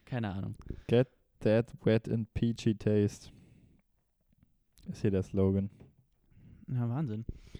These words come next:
Speaker 1: Das, äh, geht
Speaker 2: Ja.
Speaker 1: ja fast in die Richtung wie, äh, Gwyneth Paltrow, die einfach eine, glaub ich, eine Kerze hergestellt hat, die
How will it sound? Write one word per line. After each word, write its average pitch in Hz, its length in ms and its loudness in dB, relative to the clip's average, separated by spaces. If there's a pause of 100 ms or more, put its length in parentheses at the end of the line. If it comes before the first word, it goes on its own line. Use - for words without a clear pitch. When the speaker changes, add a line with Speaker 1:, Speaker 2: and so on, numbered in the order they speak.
Speaker 1:
Das, - 240 -14
äh, 120 160 -4
geht 127 120 -6
Speaker 2:
Ja. 135 60 0
Speaker 1:
ja 135 40 -2
fast 139 240 -6
in 147 60 0
die 131 60 -2
Richtung 135 340 -6
wie, 127 240 -6
äh, 120 200 -8
Gwyneth 123 380 -6
Paltrow, 131 420 -8
die 123 120 -6
einfach 120 380 -8
eine, 117 360 -8 (540)
glaub 120 160 -8
ich, 123 100 -10
eine 120 80 -6
Kerze 131 500 -12
hergestellt 139 640 -6
hat, 135 300 -8
die 120 360 -6